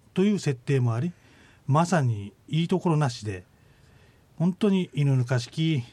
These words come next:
えー、かわいそうです。さて、それでは練習問題の三をやってみましょう。それでは、えー、八谷さん、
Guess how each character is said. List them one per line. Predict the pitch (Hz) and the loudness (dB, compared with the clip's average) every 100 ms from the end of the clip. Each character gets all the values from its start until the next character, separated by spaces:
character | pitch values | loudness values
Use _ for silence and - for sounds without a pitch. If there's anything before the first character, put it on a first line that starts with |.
| - - _ _ _ - - - - | -20 -20 _ _ _ -20 -20 -20 -8
え | 127 113 101 | -2 -2 -2
ー、 | - | -6
か | - 127 | -2 0
わ | 127 | 2
い | 123 | 0
そ | 120 117 | 0 -4
う | |
で | 98 | -4
す。 | - - _ _ _ - - | -12 -20 _ _ _ -20 -12
さ | - 190 | -2 0
て、 | 208 160 113 - | 2 0 -2 -10
そ | - | -2
れ | 202 | 0
で | 214 | 0
は | 151 120 | -2 0
練 | 165 190 | 0 0
習 | 175 - 190 180 | -2 -2 0 2
問 | 175 170 147 | 2 0 0
題 | 117 107 | -2 -2
の | 139 175 _ _ _ - | -4 -4 _ _ _ -14
三 | - 226 | -2 0
を | 185 | 2
や | 120 | 0
っ | |
て | 120 | -4
み | 104 | -6
ま | 95 | -6
し | 107 | -8
ょ | 92 - _ _ _ _ - _ | -10 -14 _ _ _ _ -20 _
う。 | - | -4
そ | |
れ | 208 | -2
で | 220 | 0
は、 | 131 104 _ _ _ - | -2 -6 _ _ _ -8
え | 123 | -4
ー、 | 110 | -4
八 | - 123 135 | -4 -4 -2
谷 | 110 | -2
さ | - | -4
ん、 | 92 | -14